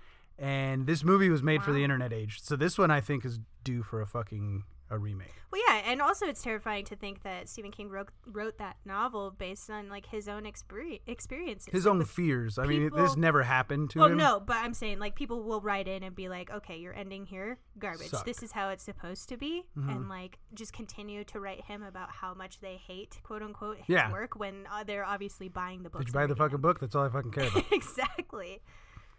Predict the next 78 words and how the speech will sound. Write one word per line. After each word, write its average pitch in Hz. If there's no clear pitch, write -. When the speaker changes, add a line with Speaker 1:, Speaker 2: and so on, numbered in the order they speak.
Speaker 1:
Yeah, 220
if -
people 330
just 269
understood 202
that 156
nobody 277
gives 165
a 113
fuck -
about 135
your 131
opinion. 127
Nobody 302
really 285
does. 285
Speaker 2:
Mm-mm. 233
Speaker 1:
Some 226
of 220
these 202
people 185
that 156
listen 165
to 143
our 233
opinions 120
might 135
give 131
a 127
little 226
bit 160
of 131
a 117
fuck 110
about 104
what 107
we 110
say, 110
but 143
it 123
doesn't 151
mean 147
they 143
have 131
to 107
agree 120
with -
Speaker 2:
It's -
Speaker 1:
us. -
Speaker 2:
not 370
gonna 311
be 254
the 202
end 208
all 190
be 196
all 196
Speaker 1:
No, 220
Speaker 2:
of 175
Speaker 1:
yeah, 214
Speaker 2:
their 151
Speaker 1:
of -
course 214
not. 139
Speaker 2:
decision. 156
Speaker 1:
And, -
uh, 147
my, 160
my 139
opinion 156
shouldn't 185
be 120
the 117
end 123
all 120
be 123
all 120
of 107